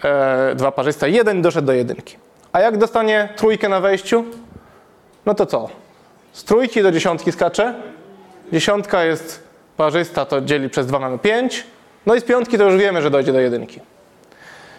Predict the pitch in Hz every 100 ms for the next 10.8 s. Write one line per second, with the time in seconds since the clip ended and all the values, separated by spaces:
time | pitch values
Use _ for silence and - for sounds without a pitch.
0 | - - 185 285 302 294 285 254 226 180
1 | 220 214 - 185 180 139 180 185 175 180
2 | 170 175 180 180 - 180 - 151 127 -
3 | 202 339 - - - - - - - 226
4 | 220 277 269 240 233 233 208 185 285 285
5 | 220 180 180 165 143 160 - 180 208 254
6 | 202 202 190 156 254 254 240 190 160 180
7 | 165 156 147 123 117 - - - _ _
8 | _ _ _ _ _ - - - - -
9 | - - - _ _ 107 160 - 302 -
10 | 226 196 170 147 123 123 - 190